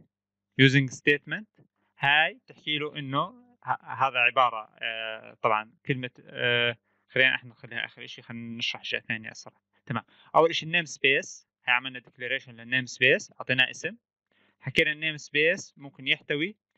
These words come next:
على مجموعة من ال-، آه، الكلاسز. طبعًا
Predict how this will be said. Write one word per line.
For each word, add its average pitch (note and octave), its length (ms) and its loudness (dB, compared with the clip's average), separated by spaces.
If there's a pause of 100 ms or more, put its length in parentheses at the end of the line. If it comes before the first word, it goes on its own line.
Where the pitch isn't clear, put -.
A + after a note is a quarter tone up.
(220)
على C#3 280 0
مجموعة C3 640 -6
من B2 160 -18
ال-، C3 260 -14
آه، A#2+ 400 2
الكلاسز. A#2+ 520 -2 (240)
طبعًا A2+ 300 0